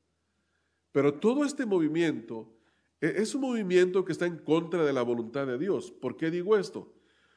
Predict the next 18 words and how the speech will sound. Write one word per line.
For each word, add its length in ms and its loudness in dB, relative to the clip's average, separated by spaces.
Porque 340 6
si-, 160 -4
el 120 4
versículo 540 2
número 400 4
ocho 560 -2
habla 520 6
de 200 -2
que 120 -2
el 60 0
liderazgo 920 2
en 180 2
la 80 2
iglesia 580 -2
es 200 0
un 100 0
liderazgo 720 2
masculino. 880 -4